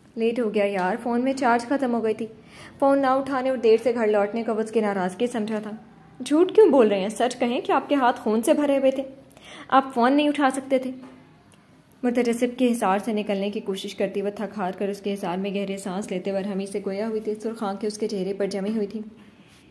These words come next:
"हम्म, क्या देखा है?" अलीन के बिल्कुल दुरुस्त अंदाजे पर वलब दबाता पूछ गया। "आपके खून से भरे हाथ, चेहरा, कपड़े सब देख लिया मैंने, इसलिए दूसरे कमरे से मुंह धोकर शावर लेकर कपड़े तब्दील करके आते थे ना आप।"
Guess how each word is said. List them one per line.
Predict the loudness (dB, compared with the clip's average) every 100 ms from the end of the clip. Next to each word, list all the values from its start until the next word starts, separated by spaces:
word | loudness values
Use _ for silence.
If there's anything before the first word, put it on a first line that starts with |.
| -12 -4
"हम्म, | -2 -2 -4 -8 -4
क्या | -2 0
देखा | 0 -2
है?" | -4 -4 -10 -20 -20 -20 _ _ _ _ _ _ _ _ _
अलीन | -6 -4 -2
के | -2
बिल्कुल | -2 -2 -2
दुरुस्त | -2 -2 -4
अंदाजे | -4 -4 -6
पर | -4 -4
वलब | -2 -4
दबाता | -4 -4 -4
पूछ | -4 -2 -4
गया। | -6 -10 -12 -20 _ _ -6
"आपके | -2 -2 -6 -10 -6
खून | -2 -2 0 0
से | 0
भरे | -2 -2
हाथ, | -2 -4 -8 -16 -16 -6
चेहरा, | -4 -2 -4
कपड़े | -4 -2 -2
सब | -2 -4 -4
देख | -8 -6
लिया | -8 -10 -16 -20 -20 -20 -10 0
मैंने, | 0
इसलिए | 2 -2 -2 2
दूसरे | 2 2 0 0
कमरे | 2 0
से | 0
मुंह | 0 0 -2
धोकर | -4 -2 -2
शावर | 0 0 2
लेकर | 0 -2
कपड़े | -2 -2 -2
तब्दील | -2 -2 -2 -2
करके | -4 -2
आते | -2 -2 -4
थे | -4
ना | -4
आप।" | -6 -10